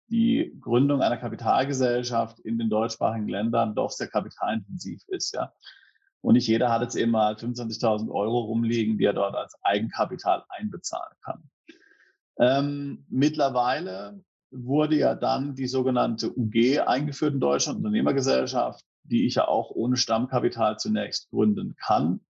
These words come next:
Und, ähm, damit hat sich das Thema Limited, äh, äh, dann für die meisten ohnehin schon erledigt, denn die Limited, muss man ja ehrlich sagen, mit deutschen Niederlassungen hatte ja immer einen schlechten Ruf, also die Ein Pfund Limited und so, und das haben die gemacht, die sich keine G M B H leisten können. Also von der Reputation war das immer miserabel.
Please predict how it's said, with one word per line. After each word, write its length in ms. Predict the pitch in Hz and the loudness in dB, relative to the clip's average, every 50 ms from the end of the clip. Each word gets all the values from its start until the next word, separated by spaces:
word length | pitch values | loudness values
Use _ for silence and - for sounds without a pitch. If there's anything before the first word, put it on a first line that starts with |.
| _ _ - - - - - - _ _ _ _ _ _ _ _ _ _ _ - | _ _ -20 -18 -18 -18 -18 -20 _ _ _ _ _ _ _ _ _ _ _ 2
Und, 580 | 123 127 127 131 131 131 123 - - 123 - - | 2 4 4 6 4 4 2 2 -2 -4 -2 0
ähm, 600 | - 123 123 123 123 123 123 123 123 120 117 - _ _ _ | 2 2 4 4 2 0 0 -2 -4 -4 -6 -10 _ _ _
damit 540 | - 113 107 113 127 139 147 139 135 - - | 0 2 2 2 2 0 -2 -4 -4 -6 -6
hat 180 | 139 131 131 - | -6 -6 -6 -6
sich 180 | - 131 123 | -10 -10 -8
das 220 | - 131 117 - - | -4 -4 -4 -4 -2
Thema 380 | - - 131 131 123 123 117 | 2 2 2 4 4 2 2
Limited, 920 | 110 110 120 131 143 147 131 - - 139 131 123 - - - - 123 - | 2 2 0 0 -2 -2 -4 -2 -2 0 0 -2 -4 -6 -8 -8 -6 -2
äh, 760 | - 117 120 120 117 117 117 117 117 110 - - - 107 113 110 | 0 2 4 4 4 2 0 -2 -2 -2 -4 -4 -4 -6 -6 -6
äh, 100 | 110 - - | -8 -4 0
dann 240 | - 117 117 120 117 | 2 2 2 2 -2
für 160 | - - 120 | -2 -2 0
die 100 | 113 110 | 2 4
meisten 460 | 107 104 101 104 113 127 127 - - | 4 4 4 2 2 0 0 -4 -6
ohnehin 440 | 113 110 117 113 107 113 123 135 139 | -6 -6 -4 -2 0 0 0 0 0
schon 380 | 135 - - 123 120 117 113 110 - | 0 0 0 2 2 0 0 -2 -4
erledigt, 720 | - 98 101 107 117 139 151 165 160 160 - - - - _ - | -6 -2 0 2 2 4 4 2 2 2 -2 -6 -8 -12 _ -2
denn 360 | - 117 120 120 120 123 123 - _ _ _ _ _ _ _ _ _ _ _ _ _ _ - | 2 2 4 4 4 2 0 -2 _ _ _ _ _ _ _ _ _ _ _ _ _ _ 2
die 80 | 123 | 4
Limited, 440 | 120 135 143 151 151 151 143 131 - | 4 4 4 4 2 2 0 0 2
muss 200 | 123 127 120 - | 0 0 0 0
man 100 | 131 123 | 0 2
ja 80 | 117 110 | 2 4
ehrlich 240 | 95 113 120 117 | 2 2 0 0
sagen, 360 | - - 113 110 120 123 127 120 | 0 0 2 2 2 0 -2 -8
mit 140 | 110 - | -10 -10
deutschen 260 | 110 110 117 117 117 113 | -10 -10 -10 -10 -8 -6
Niederlassungen 420 | 123 120 117 113 117 120 113 110 | -2 0 0 0 -2 -4 -4 -2
hatte 200 | 117 113 113 110 | -2 -2 -2 -2
ja 40 | 98 | -2
immer 160 | 101 117 120 | -2 -2 -2
einen 80 | 113 110 | -2 -2
schlechten 380 | - - 113 110 - - - | -2 0 0 -2 -2 -4 -4
Ruf, 400 | 104 98 104 110 120 120 120 - | -2 2 4 4 4 4 2 0
also 160 | - - 107 | 0 2 2
die 140 | 101 101 107 | 2 2 2
Ein 200 | - 107 110 117 | 2 2 0 0
Pfund 320 | - - 107 110 120 117 - | 0 2 2 2 2 4 4
Limited 520 | 110 110 113 107 - - 110 107 104 117 | 4 4 4 4 4 2 2 0 2 0
und 140 | 107 107 98 | -2 -2 0
so, 340 | - 107 107 110 110 107 101 | 2 2 4 4 4 4 2
und 100 | 98 - | 0 0
das 120 | 104 - | 0 0
haben 140 | 117 107 98 | 0 0 0
die 120 | 98 107 | 0 0
gemacht, 320 | 110 110 107 104 107 - - | 2 2 2 2 0 0 -4
die 60 | - | -6
sich 80 | - - | -4 -2
keine 200 | 113 110 110 95 | -2 -2 -2 0
G 100 | 98 110 | -2 -2
M 80 | 107 | -2
B 60 | 104 107 | -2 -2
H 220 | 101 101 101 113 | 0 2 2 2
leisten 400 | 117 110 110 113 110 - - 110 | 2 0 0 -2 -2 -6 -8 -8
können. 200 | - - 107 104 | -8 -8 -6 -6
Also 120 | 104 107 110 | -6 -8 -8
von 120 | 104 120 | -4 -2
der 80 | 117 113 | 0 0
Reputation 580 | 127 123 120 120 104 - - 113 120 131 127 | 0 0 0 -2 -2 -2 0 2 4 4 4
war 80 | 123 113 | 4 2
das 160 | 110 - - | 0 -2 -6
immer 160 | - - 113 | -10 -10 -10
miserabel. 640 | 113 113 113 - 113 110 117 131 - 156 165 175 165 | -8 -6 -6 -2 0 2 2 2 4 4 2 2 0